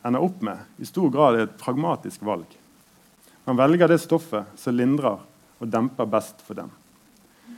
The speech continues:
Det er ikke tilfeldig at mennesker med A D H D søker til amfetamin,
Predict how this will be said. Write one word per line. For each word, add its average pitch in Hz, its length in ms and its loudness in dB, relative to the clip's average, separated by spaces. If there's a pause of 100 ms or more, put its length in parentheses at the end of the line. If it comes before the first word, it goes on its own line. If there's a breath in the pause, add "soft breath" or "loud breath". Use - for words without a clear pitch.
(300 loud breath)
Det 143 100 0
er 151 80 -4
ikke 170 160 0
tilfeldig 180 420 2
at 127 140 0
mennesker 151 420 2
med 113 320 0
A 127 80 -2
D 127 80 0
H 127 320 2
D 120 160 2
søker 117 320 -4
til 117 80 -2
amfetamin, 113 600 -2